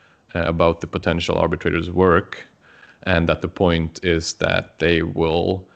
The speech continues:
uh, avoid repeat appointments and they will avoid issue conflicts, because the more they know about the arbitrators, sort of, like, between the lines, if you have an old arbitrator who is very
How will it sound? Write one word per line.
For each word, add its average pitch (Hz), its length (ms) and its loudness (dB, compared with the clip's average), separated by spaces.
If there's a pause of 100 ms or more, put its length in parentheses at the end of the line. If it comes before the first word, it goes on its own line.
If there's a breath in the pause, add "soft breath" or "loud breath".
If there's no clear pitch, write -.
(240 soft breath)
uh, - 440 -8
avoid 95 760 2
repeat 92 460 -4
appointments 98 720 -2
and 90 120 -2
they 90 60 0
will 85 240 0
avoid 85 420 0 (120)
issue 90 160 -6
conflicts, - 500 -10
because 90 280 -6
the 87 100 -2
more 90 280 0
they 87 60 2
know 92 340 0
about - 340 -2
the 98 120 -4
arbitrators, 82 560 -6
sort - 280 -2
of, 87 60 0
like, 85 180 0
between 104 280 0
the 95 80 2
lines, 82 460 0 (440 loud breath)
if 101 160 -8
you 101 140 2
have 92 80 2
an 95 100 0
old 98 200 2
arbitrator 82 720 -2 (180)
who 87 140 -2
is 82 120 -4 (140)
very 85 420 0